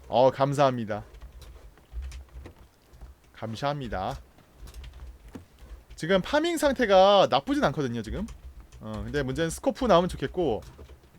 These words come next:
그리고 파밍 시간도 좀 충분하고요. 나쁘진 않아, 지금 그 파밍 상태가. 가다가 적군이랑만 안 마주치면 돼.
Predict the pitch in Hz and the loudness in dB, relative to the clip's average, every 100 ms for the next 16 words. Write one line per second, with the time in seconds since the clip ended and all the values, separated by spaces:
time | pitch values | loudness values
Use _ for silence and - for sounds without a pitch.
0 | - - 156 170 160 180 185 110 90 - | -20 -10 -4 -2 -2 0 0 0 -4 -10
1 | - - - - - 233 247 226 208 170 | -14 -16 -18 -16 -6 -2 -2 0 -2 -2
2 | 175 247 240 190 127 143 147 87 - - | -6 -4 -2 0 0 -2 -4 -6 -14 -20
3 | _ _ - - - _ - - - - | _ _ -16 -14 -20 _ -20 -18 -18 -18
4 | - - - 139 247 262 170 123 123 110 | -14 -10 -4 -4 -2 0 2 2 -2 -10
5 | 95 - 214 208 165 120 90 - - _ | -10 -8 -6 -4 -6 -6 -8 -12 -20 _
6 | _ _ _ - - 170 214 196 165 - | _ _ _ -20 -4 2 4 2 -2 -2
7 | 311 285 240 190 120 139 - 120 90 | 2 4 4 2 2 0 0 -10 -12